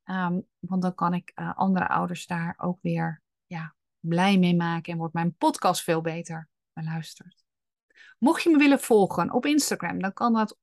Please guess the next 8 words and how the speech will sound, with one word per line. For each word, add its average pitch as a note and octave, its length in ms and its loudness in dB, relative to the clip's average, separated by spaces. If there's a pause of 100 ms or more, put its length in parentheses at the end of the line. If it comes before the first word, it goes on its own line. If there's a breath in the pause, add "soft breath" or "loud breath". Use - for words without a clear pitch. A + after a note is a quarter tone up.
(120)
bij F3+ 440 -4
Instagram F#3 560 -2 (160)
Saskia G3+ 720 -2 (140)
underscore C4 680 2
Huizer. E3+ 560 0 (440 loud breath)
En F3+ 260 -2
dan, E3+ 280 -4
eh, D#3+ 140 -4